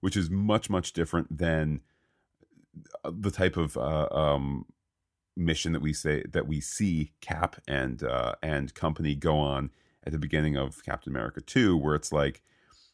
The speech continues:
"Hey, this is a major thing that a, a, uh, a shield operation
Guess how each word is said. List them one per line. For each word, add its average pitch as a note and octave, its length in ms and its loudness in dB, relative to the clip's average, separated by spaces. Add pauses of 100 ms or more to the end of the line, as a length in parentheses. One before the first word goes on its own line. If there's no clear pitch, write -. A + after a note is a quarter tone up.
(160)
"Hey, B2 180 6
this F#2 180 2
is F#2+ 120 0
a E2 120 4
major F2+ 520 4
thing F2 400 0
that D#2 140 -2
a, D#2 340 0
a, D2+ 360 0 (140)
uh, C#2+ 560 -4
a - 40 -12
shield G2+ 360 0
operation D#2+ 800 2